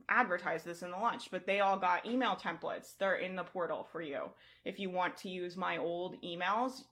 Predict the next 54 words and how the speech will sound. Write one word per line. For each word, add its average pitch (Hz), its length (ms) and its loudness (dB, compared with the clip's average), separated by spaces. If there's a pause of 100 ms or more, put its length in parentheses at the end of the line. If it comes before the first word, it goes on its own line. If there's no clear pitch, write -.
(300)
I 185 120 0
took, 202 420 -2
I 190 80 6
went 214 260 0
through 208 220 -2
my 175 240 0
old 202 500 2 (540)
newsletter 196 480 4
I 175 100 8
did 170 260 2
for 190 120 0
my 175 160 0
mental 175 260 2
health 170 300 -2
blog, 208 420 4 (420)
and 190 80 2
I 180 100 4
took 240 220 -2
my 202 120 2
most 185 260 -2
popular 190 840 2
emails 180 460 -2
that 170 120 0
we 180 100 -6
sent, 190 520 0
and 185 100 0
I 175 60 2
made 180 180 -2
them 185 120 -2
into 180 140 -6
templates. 226 600 -4
You 196 80 -6
guys 185 180 2
are 175 100 2
allowed 170 520 0
to 165 400 -6 (180)
take 196 280 -4
the 214 60 -2
copy. 190 460 2 (100)
I'm 175 220 -4
literally, 180 300 -2
like, 165 160 -2
you 175 60 -10
can 175 120 -4
just - 300 -10
steal 160 260 -6
it 190 160 -2
if 190 140 -12
you 185 80 -8
want, 196 260 -4
like, 165 140 -6
and 156 120 -6
use 165 200 -6
it. 196 280 -2